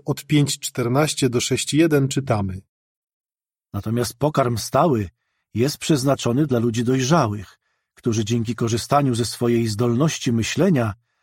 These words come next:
Speaker 2: nabrali wprawy w odróżnianiu tego, co właściwe, od tego, co niewłaściwe. Skoro już poznaliśmy podstawowe nauki o Chrystusie, wytrwale zmierzajmy do dojrzałości i nie kładźmy na nowo fundamentu,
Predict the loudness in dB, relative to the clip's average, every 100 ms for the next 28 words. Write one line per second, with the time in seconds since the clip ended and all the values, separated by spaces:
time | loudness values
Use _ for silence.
0 | _ -2 0 2 2 2 -2 -2 2 2
1 | 2 0 0 0 0 0 0 0 0 0
2 | -2 -2 -2 -4 -2 0 0 0 -8 _
3 | _ _ -4 -4 0 0 0 -2 0 0
4 | -2 -6 -6 -6 -6 -12 _ _ _ _
5 | _ _ _ _ _ _ -16 -4 0 2
6 | 2 0 -2 2 2 2 0 -2 -2 -4
7 | -2 0 2 2 2 2 0 0 0 -2
8 | -4 -4 -4 -2 -4 -4 _ _ _ _
9 | _ -6 -2 -2 0 2 4 2 0 2
10 | 2 4 4 2 2 2 2 2 2 0
11 | -2 -2 -2 _ _ -4 -2 0 2 2
12 | 2 -2 0 2 2 2 0 0 0 0
13 | 2 2 0 -4